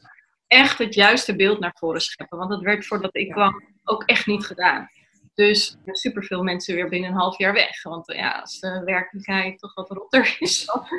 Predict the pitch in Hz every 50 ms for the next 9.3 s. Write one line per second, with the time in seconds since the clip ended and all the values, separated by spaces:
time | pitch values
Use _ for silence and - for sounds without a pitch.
0 | - - - - - - - 302 302 415 440 453 453 427 339 285 320 302 277 269
1 | 269 277 277 277 - - 233 220 214 220 240 285 320 - - 180 170 160 151 143
2 | 143 160 202 247 294 302 - - 208 202 208 208 - 220 196 196 185 185 185 185
3 | 185 196 196 190 170 151 135 135 156 170 180 185 175 180 - _ _ _ _ _
4 | _ _ _ _ _ _ - 180 185 214 214 208 214 196 190 185 160 180 170 -
5 | 185 208 208 240 294 269 247 214 220 226 214 202 180 160 147 143 160 208 240 269
6 | 302 330 339 339 349 - - - - - _ _ _ _ _ _ 220 226 339 294
7 | 277 - - 247 - - - 214 196 208 214 208 226 262 302 381 - 254 220 208
8 | 202 202 208 202 202 185 180 180 180 170 165 156 160 156 - - 202 190 196 202
9 | 208 208 202 214 220 226